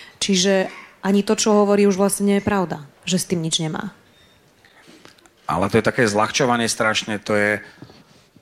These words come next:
Speaker 2: tu vôbec nešlo o to, či Jana zavraždili Taliani, alebo nie.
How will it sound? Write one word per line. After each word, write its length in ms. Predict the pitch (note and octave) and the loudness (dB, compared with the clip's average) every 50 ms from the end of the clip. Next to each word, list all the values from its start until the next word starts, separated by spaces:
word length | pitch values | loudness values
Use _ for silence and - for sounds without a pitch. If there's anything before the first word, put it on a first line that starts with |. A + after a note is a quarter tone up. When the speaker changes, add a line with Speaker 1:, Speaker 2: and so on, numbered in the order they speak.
| _ _ _ _ _ - _ _ _ | _ _ _ _ _ -20 _ _ _
Speaker 2:
tu 80 | - B2 | -2 -2
vôbec 320 | A2+ A2+ A#2+ B2+ C#3+ C3 - B2 | 2 2 2 2 2 0 0 0
nešlo 280 | A#2 A2+ - - C3+ | -2 -2 0 0 2
o 120 | A2+ A2 A2 | 2 2 2
to, 160 | - A#2+ G#2 | 0 -2 -2
či 320 | - A2+ G#2+ G#2+ G#2+ A2+ | -2 -4 -4 -6 -6 -4
Jana 320 | - G#2 A2 A2+ A2+ A2+ G#2 | -2 0 0 0 0 0 0
zavraždili 560 | G#2 G#2 G#2+ G#2+ G#2+ G2+ G2+ - A2 G#2 G2+ | 0 0 0 0 -2 -2 -2 -2 -2 -2 0
Taliani, 520 | G2 - F#2+ G2 G#2 G2+ G2+ G#2 G#2 G#2 | 0 -2 0 0 0 0 0 0 0 0
alebo 280 | G2+ G2+ G2+ F#2+ F#2+ F#2+ | 0 0 0 0 -2 -2
nie. 240 | F#2+ G2 G2 G2+ | -2 0 -2 -2